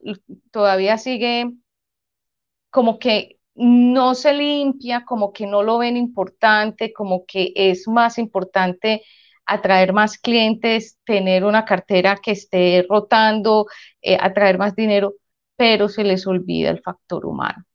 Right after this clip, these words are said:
Es aquí donde yo siempre hago este llamado de atención. La, la, nosotros como profesionales, ¿cómo vamos a mantener nuestra reputación?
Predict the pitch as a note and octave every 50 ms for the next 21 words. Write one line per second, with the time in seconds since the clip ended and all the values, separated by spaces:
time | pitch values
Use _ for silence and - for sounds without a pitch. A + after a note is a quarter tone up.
0 | _ _ _ _ _ _ _ _ _ _ _ _ _ _ _ _ _ _ _ _
1 | _ _ _ - - - - - - - - - - - - - - _ _ -
2 | A#3+ B3+ C#4 C#4+ C#4+ - E4 D#4+ D#4+ D#4 D4+ C#4+ C4 A3+ A3+ A3 G#3+ G#3+ - -
3 | - C#4 C#4 C#4 C#4 C#4 C#4+ B3+ C4 B3 A#3 A3 G#3 A3+ A3 - - A3+ G#3+ G#3
4 | G3 F#3 F3 E3 E3+ F3 F#3+ F#3+ - - - - A#3+ B3 - - - - - -
5 | _ _ _ _ _ _ _ _ _ _ _ _ _ _ _ _ _ _ _ _
6 | _ _ _ _ _ _ _ _ - A3 A3 G#3+ G#3+ G#3 G3+ F#3 - _ _ _
7 | _ _ _ _ _ - A3 G#3+ G3+ - _ _ - - - A#3 A3+ A3 G#3 -
8 | - C4+ B3+ B3+ D4 D4 - - C#4+ C4 A#3 B3 - G3+ G3+ G#3+ G#3 G3+ - G3
9 | F#3+ F#3 F#3 F3 E3+ D#3+ D#3+ E3 F3 - - _ _ _ _ _ _ _ _ _
10 | _ _ _ - - C4 B3 B3 C4 C4 B3+ B3 C4 A#3+ B3 A3+ G#3 F#3+ F#3+ G#3
11 | G3+ F3+ E3+ D#3+ D#3 D#3+ F#3 F#3 - G3+ F#3+ F3 F3+ - - - - - F3+ -
12 | C4+ B3 - - -